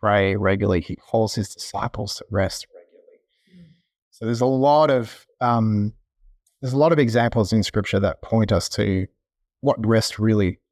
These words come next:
Speaker 1: looks like, I think.
Speaker 2: Yeah. How have you translated that from understanding, uh, biblically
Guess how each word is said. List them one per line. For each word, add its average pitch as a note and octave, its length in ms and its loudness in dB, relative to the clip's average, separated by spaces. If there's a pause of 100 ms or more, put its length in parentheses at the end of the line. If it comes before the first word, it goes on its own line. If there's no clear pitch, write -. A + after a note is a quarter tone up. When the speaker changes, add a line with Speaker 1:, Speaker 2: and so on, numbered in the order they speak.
Speaker 1:
looks - 200 -20
like, - 240 -20 (480)
I - 40 -20 (100)
think. - 120 -20 (280)
Speaker 2:
Yeah. F3 260 0 (1200)
How A#3+ 160 4
have C#4+ 120 2
you A#3+ 120 4
translated F3+ 720 2
that E3+ 320 -2
from D#3+ 560 -2 (880)
understanding, E3+ 960 0 (1300)
uh, D#3 160 -4 (100)
biblically D#3+ 760 0